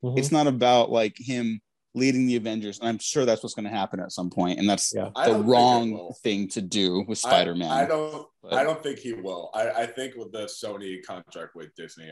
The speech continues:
Speaker 3: I don't think he will. I think he's not a, I don't think he's allowed to be the lead in, uh, Avengers movies because of
Speaker 2: That,
Speaker 3: the
Speaker 2: that
Speaker 3: deal.
Speaker 2: would be, I, I would be shocked
Speaker 3: I, I
Speaker 2: if that didn't happen. But who
Speaker 1: Mm-hmm.
Speaker 2: knows? Who knows? I, I've been wrong before. I was worried about Homecoming, and I was like,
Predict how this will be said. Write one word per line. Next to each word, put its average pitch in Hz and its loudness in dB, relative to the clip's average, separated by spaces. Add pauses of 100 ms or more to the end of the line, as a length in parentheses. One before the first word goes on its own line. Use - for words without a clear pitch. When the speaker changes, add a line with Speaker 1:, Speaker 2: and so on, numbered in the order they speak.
Speaker 3:
I 87 -10
don't 85 -16
think 80 -20
he 76 -18
will. 73 -18
I 82 -14 (120)
think 110 -16
he's 95 -14
not 82 -14
a, - -14
I 117 0
don't 143 -2
think 160 -8
he's 147 -8
allowed 98 -6
to 107 -18
be 98 -12
the 85 -14
lead 87 -14 (140)
in, 82 -16 (320)
uh, 82 -10
Avengers 80 -16
movies 78 -20 (220)
because 92 -14
of 113 -6
Speaker 2:
That, 117 2
Speaker 3:
the - -18
Speaker 2:
that 117 2
Speaker 3:
deal. 120 6
Speaker 2:
would 123 2
be, 113 -4 (960)
I, 127 4
I 131 4
would 139 0
be 131 -4
shocked - 0
Speaker 3:
I, - -8
I - -4
Speaker 2:
if - -10
that 110 -2
didn't 101 -10
happen. 95 -4
But 151 6
who 208 8
Speaker 1:
Mm-hmm. 226 10
Speaker 2:
knows? - 2
Who 180 -2
knows? 165 2
I, 139 4 (380)
I've 139 4
been 165 0
wrong 170 2
before. 160 0
I 127 4
was 143 -2
worried 139 -4
about 127 -2
Homecoming, 139 -4
and 120 -2
I 120 -2
was 120 -6
like, 104 -4